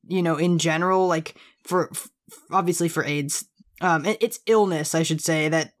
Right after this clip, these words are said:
that, and it is devastating and it can affect anybody, but when it affects an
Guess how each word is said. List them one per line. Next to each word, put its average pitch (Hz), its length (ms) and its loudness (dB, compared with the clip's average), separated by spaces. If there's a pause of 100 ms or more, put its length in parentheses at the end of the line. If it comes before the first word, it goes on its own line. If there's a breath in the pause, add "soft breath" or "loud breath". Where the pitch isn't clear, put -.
that, 170 220 -6
and 185 140 2
it 170 160 0
is 165 100 -2
devastating 175 720 0
and 165 60 0
it 165 60 -4
can 180 100 0
affect 180 340 -2
anybody, 185 520 2
but 175 80 2
when 196 200 2
it 190 60 2
affects 185 320 -2
an 180 160 -2